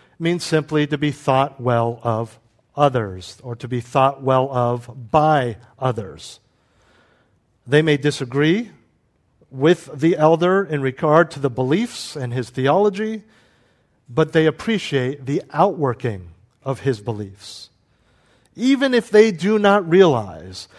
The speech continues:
that the Christian is honest, morally pure, patient, avoids foul language, and has integrity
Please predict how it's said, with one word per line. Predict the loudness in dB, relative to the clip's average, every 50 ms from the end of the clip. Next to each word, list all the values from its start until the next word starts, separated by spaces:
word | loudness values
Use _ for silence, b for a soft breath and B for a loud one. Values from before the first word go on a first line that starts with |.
| b b b b
that | 2 2 4 2
the | -2
Christian | -2 4 6 8 8 8 6 -2 -2 -2 0 0
is | -2 -4 -6 -8
honest, | -2 2 4 4 4 4 0 -6 -8 -14 -14 -14 _ -20 -20 _ _ _ _ _ _ _ _ _ _ _
morally | -6 2 4 6 8 8 8 8 6 4 2
pure, | 2 -2 2 4 6 6 6 6 4 B B B B B B
patient, | 4 6 6 6 6 2 -2 -4 -4 -4 -8 -14 B B B B
avoids | -2 -2 0 6 8 8 8 8 6 2
foul | 2 4 6 6 6 6
language, | 4 2 2 2 0 0 0 0 0 0 -4 -6 -10 B B B
and | -6 -6 -4
has | -2 0 2 4 4 4 2 0
integrity | -6 -6 -6 -6 0 2 2 2 4 2 0 0 0 -2 -2